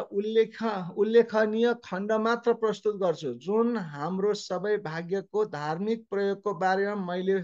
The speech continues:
भनेका सबै कुरालाई उचित ठहर्याउन पर्याप्त हुन्छ।" अर्थात् यहाँ एउटा, एउटा खण्ड तपाईँलाई बताइनेछ। त्यो खण्डले, त्यो खण्डले के गर्छ त भन्दाखेरि, तपाईँलाई अनन्तको बाटो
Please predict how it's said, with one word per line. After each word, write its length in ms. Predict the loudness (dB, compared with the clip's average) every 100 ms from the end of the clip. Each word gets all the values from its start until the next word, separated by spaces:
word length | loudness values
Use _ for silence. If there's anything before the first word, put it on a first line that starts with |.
| -4
भनेका 500 | -4 -4 -4 -6 -8
सबै 340 | -6 -8 -6 -8
कुरालाई 400 | -6 -2 -2 -2
उचित 360 | -6 -10 -6 -6
ठहर्याउन 480 | -6 -4 -2 -2 -4
पर्याप्त 500 | -6 -4 -2 -4 -4
हुन्छ।" 280 | -4 -4 -8 -14 _ -20 -20 -12
अर्थात् 480 | -6 -4 -2 -4 -4
यहाँ 300 | -4 0 2
एउटा, 440 | 4 4 2 0 -2 -6 -12 -12 -4
एउटा 340 | -2 0 -2
खण्ड 420 | -4 -6 -6 -4
तपाईँलाई 440 | -4 -4 -4 -2 -2
बताइनेछ। 580 | -2 -4 -4 -4 -6 -4 -4 _ _ -20 _ -6
त्यो 240 | 4 4 4 _
खण्डले, 840 | -14 -6 -6 0 2 2 2 2 2 2
त्यो 260 | -2 4 4
खण्डले 560 | 4 -6 -2 0 2 2
के 200 | 0 -2
गर्छ 240 | -2 -2
त 160 | -10 -8
भन्दाखेरि, 600 | -6 -6 -6 -6 -4 -4
तपाईँलाई 600 | -2 -4 -4 -4 -2 -4 -4
अनन्तको 680 | -4 -2 -2 -2 -4 0 0
बाटो 540 | 0 -2 0 0 0